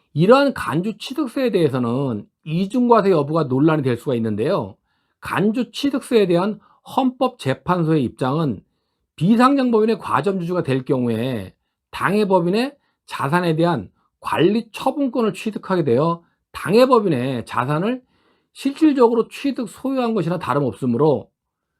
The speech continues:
공평과세 및 실질과세의 원칙상 취득세를 과세하는 것이고 취득세가 재산의 이전이라는 사실 자체를 포착해서 거기에 담세력을 인정하고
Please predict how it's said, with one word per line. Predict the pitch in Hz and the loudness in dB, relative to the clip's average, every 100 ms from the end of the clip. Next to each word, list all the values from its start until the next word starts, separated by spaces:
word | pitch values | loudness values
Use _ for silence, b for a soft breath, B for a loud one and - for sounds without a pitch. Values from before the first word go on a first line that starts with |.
| _ _ - | _ _ -6
공평과세 | 156 202 208 247 180 143 147 170 | -2 -2 4 2 4 0 2 2
및 | 220 233 _ _ _ _ | 0 -4 _ _ _ _
실질과세의 | - 294 294 - 294 254 202 190 160 | -8 -4 -4 -2 -2 2 2 4 0
원칙상 | 127 127 - - 135 147 117 90 _ _ _ | 0 -2 -8 -6 -4 -4 -6 -10 _ _ _
취득세를 | - 262 262 226 226 214 | -4 -2 -2 -2 0 0
과세하는 | - 123 139 156 147 | 4 4 4 0 0
것이고 | 139 120 165 233 247 _ _ _ | -2 -2 0 0 -2 _ _ _
취득세가 | - 294 349 262 277 214 131 143 101 - _ _ | -2 0 0 0 0 0 0 -2 -4 -10 _ _
재산의 | - 143 156 196 233 277 - _ _ - | -2 0 2 2 0 -2 -10 _ _ -8
이전이라는 | 151 165 208 196 185 202 | -2 4 4 4 2 0
사실 | 170 233 226 285 220 | -2 2 2 2 -6
자체를 | 131 - 170 160 | -8 -6 -6 -4
포착해서 | 208 - - 131 113 143 95 - _ _ _ _ _ _ _ | -8 -12 -6 -6 0 0 0 -8 _ _ _ _ _ _ _
거기에 | - 135 170 226 214 | 0 2 4 2 0
담세력을 | - 135 180 214 220 185 | -10 -4 2 4 4 2
인정하고 | 160 156 151 147 226 254 | 0 0 0 0 -2 -2